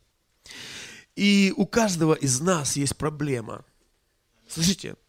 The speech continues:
А, різноманітна, э, різноманітні проблеми тут зібрались на этом месте. Слышите?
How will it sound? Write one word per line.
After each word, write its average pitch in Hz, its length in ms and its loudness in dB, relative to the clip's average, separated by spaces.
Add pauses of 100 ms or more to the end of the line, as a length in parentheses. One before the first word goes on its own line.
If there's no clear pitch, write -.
(800)
А, 156 300 2
різноманітна, 190 1080 4 (800)
э, 135 340 -2
різноманітні 202 640 2
проблеми 147 560 -2
тут - 380 -16 (160)
зібрались 113 580 -12
на 123 80 -4
этом 120 200 -8
месте. 110 380 -16 (240)
Слышите? 165 440 -6